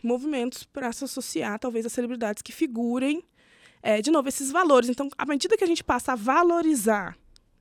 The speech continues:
é, essas discussões de diversidade, em que a gente tem um cenário que contribui, aí a gente, eu tô falando de Black Lives Matter, eu tô falando da gente ter uma ascensão e um letramento que foi dado pelo movimento negro e pelo movimento feminista pra nossa sociedade, a partir do momento que a gente começa a falar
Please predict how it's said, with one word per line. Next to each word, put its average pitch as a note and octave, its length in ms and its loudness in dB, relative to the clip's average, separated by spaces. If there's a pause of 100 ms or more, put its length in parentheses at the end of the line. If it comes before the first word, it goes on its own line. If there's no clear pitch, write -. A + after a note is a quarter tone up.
é, F#3+ 180 -8
essas - 280 -4
discussões A#3 440 -6
de G3+ 80 -10
diversidade, G3 760 -4 (420)
em A#3+ 40 -6
que B3 80 -2
a - 20 2
gente B3+ 200 -2
tem C4+ 140 -2
um C4+ 60 0
cenário A#3+ 920 0
que A#3+ 120 -10
contribui, G#3+ 580 -4
aí G3+ 100 -2
a A3 40 -4
gente, A3+ 180 -4
eu A#3+ 80 -8
tô A#3 80 -8
falando G#3+ 400 0
de G#3 400 -2 (420)
Black A3+ 300 4
Lives B3 280 0
Matter, A3 520 2 (200)
eu - 80 -12
tô A3+ 80 -6
falando A3 320 -2
da A3 160 -2
gente G#3+ 320 -4
ter A3 160 0
uma G#3 160 0
ascensão G#3 520 -2 (320)
e A#3 120 4
um A#3+ 120 2
letramento A#3+ 760 2
que - 80 -10
foi A#3+ 120 0
dado G3+ 220 0
pelo A3 160 0
movimento G#3+ 460 -2
negro G3+ 260 -4
e D4+ 100 0
pelo D4 220 2
movimento A#3+ 440 0
feminista A#3+ 600 0
pra G#3 140 -4
nossa G3+ 200 -4
sociedade, G3+ 440 -4
a - 20 -8
partir A3+ 160 -4
do A#3 80 -2
momento A3+ 260 -2
que A#3 60 -8
a A#3 40 2
gente A3 100 -8
começa G#3+ 260 -4
a - 20 -14
falar G#3 280 0